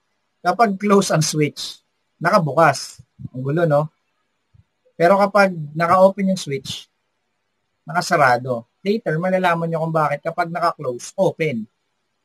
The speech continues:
yung connection. Kapag naka-open naman yung switch,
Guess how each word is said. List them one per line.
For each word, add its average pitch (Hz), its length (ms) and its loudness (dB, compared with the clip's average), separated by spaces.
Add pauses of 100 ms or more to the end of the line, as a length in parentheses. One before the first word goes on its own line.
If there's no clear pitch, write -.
(320)
yung 151 160 -2
connection. 135 680 -4 (520)
Kapag 175 320 -2
naka-open 170 600 2
naman 147 300 0 (580)
yung 156 360 0
switch, - 520 -8